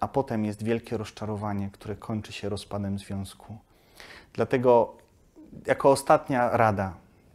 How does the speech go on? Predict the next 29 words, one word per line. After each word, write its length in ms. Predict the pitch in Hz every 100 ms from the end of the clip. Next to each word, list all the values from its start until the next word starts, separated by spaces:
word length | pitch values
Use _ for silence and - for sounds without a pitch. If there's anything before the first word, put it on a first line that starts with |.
| _
tych 160 | 127 113
rekolekcji, 680 | 110 107 98 - - 104 - - - - - - _ -
co 140 | -
można 300 | 151 143 131
zrobić, 460 | 123 131 127 113 110
żeby 360 | 113 107 117 -
budować 600 | 117 120 127 123 123 - - -
pięknie 400 | - 127 - 120
związek? 520 | 113 113 110 131 135 - _ _ - - _ -
Można 280 | 123 123 117
sobie 320 | 127 117 120
postawić 480 | 117 - 123 120 -
takie 240 | 117 123
pytanie, 520 | 120 - 120 110 113 127
czy 140 | - 123
ja 120 | 123
potrafię 540 | - 120 127 131 -
spojrzeć, 680 | 117 - 123 117 120 117 - _ - - - -
e, 260 | 117 113 - - -
tak 140 | 117
właśnie 300 | 120 120 123
prawdziwie 720 | - 117 117 120 117 98 90 - _ _ _ 123
na 160 | 117
drugiego 560 | 110 127 117 120 117 110
człowieka, 520 | - - 110 104 -
na 140 | 104 107
tego, 260 | 139 123
którego 400 | - 127 120 117
kocham. 460 | - 113 - 98